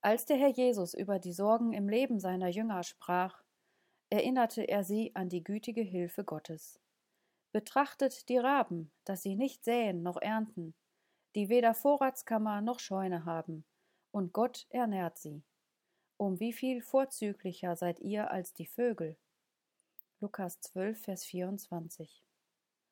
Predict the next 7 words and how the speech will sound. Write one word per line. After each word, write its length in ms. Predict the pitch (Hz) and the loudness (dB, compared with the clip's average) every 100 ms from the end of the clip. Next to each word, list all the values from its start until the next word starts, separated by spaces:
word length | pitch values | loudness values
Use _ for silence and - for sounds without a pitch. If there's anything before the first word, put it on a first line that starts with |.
| _ _ _ _ | _ _ _ _
Der 100 | 226 | -2
Schöpfer 420 | 226 311 311 - 262 | 2 2 2 2 2
kümmert 400 | - 240 214 208 | 2 2 2 0
sich 180 | 190 | -4
liebevoll 560 | 202 226 214 180 - 180 | -2 -2 0 -2 0 0
um 140 | 175 | 0
Raben, 480 | 175 185 196 185 160 | -2 0 0 -2 -8